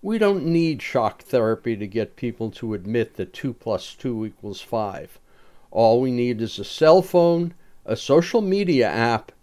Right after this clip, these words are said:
and a finely tuned algorithm,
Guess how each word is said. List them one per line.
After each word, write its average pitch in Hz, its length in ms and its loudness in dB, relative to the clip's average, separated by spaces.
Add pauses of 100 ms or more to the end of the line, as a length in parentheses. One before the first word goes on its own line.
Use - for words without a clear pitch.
and 113 140 -4
a 80 40 -8
finely 165 540 0
tuned 156 500 -4
algorithm, 107 840 0